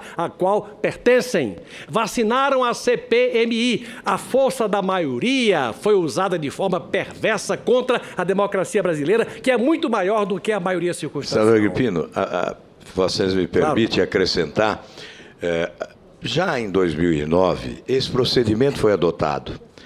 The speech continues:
Speaker 2: Quando nós instalamos, Vossa Excelência se lembra, uma C P I da Petrobras em dois mil e nove, o escritório da Petrobras em Brasília assessorou a C P I com perguntas, com respostas,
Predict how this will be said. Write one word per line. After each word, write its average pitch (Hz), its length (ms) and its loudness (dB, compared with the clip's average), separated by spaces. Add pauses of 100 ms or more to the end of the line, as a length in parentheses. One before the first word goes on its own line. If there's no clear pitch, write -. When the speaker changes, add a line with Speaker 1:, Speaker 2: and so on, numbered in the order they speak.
(320)
Speaker 2:
Quando 113 180 2
nós 131 220 2
instalamos, 120 520 0
Vossa 87 220 0
Excelência 82 360 -2
se 80 60 -6
lembra, 82 400 0
uma 71 140 -2
C - 180 -2
P 80 140 -4
I 85 260 0 (400)
da 80 120 -2
Petrobras 80 680 0
em 73 60 -8
dois 71 240 -2
mil 78 140 0
e 73 60 -2
nove, 87 420 0 (380)
o 110 80 -2
escritório 131 600 2
da 104 100 2
Petrobras 80 960 -2
em 85 140 -2
Brasília 78 760 -2 (640)
assessorou 117 640 0
a 123 60 -2
C 104 180 -2
P 92 180 -2 (160)
I 82 40 -4
com 78 400 -2 (240)
perguntas, 98 880 -2 (440)
com 92 160 -2
respostas, 98 1000 -2